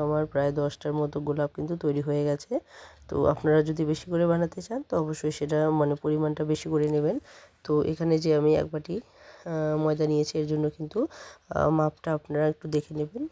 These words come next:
তো আপনারা এর পরিবর্তে যখন বেশি করে বানাবেন, তখন কিন্তু সেই আন্দাজ মতো উপকরণগুলো মেশাবেন। তো এখানে আমি দিয়ে দিচ্ছি গুঁড়ো চিনি। তো এখানে কিন্তু আমি, আহ, ছয়, সাত, আহ, সাত চামচ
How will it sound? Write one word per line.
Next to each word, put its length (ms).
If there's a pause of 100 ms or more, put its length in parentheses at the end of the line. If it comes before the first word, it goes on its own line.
(200)
তো 80 (160)
আপনারা 420
এর 200
পরিবর্তে 580
যখন 260
বেশি 220
করে 200
বানাবেন, 360 (100)
তখন 220
কিন্তু 200
সেই 220
আন্দাজ 300
মতো 200
উপকরণগুলো 680
মেশাবেন। 420 (1900)
তো 100
এখানে 240
আমি 200
দিয়ে 160
দিচ্ছি 280
গুঁড়ো 260
চিনি। 320
তো 120
এখানে 280
কিন্তু 280
আমি, 320
আহ, 340
ছয়, 720
সাত, 280 (100)
আহ, 540
সাত 260
চামচ 300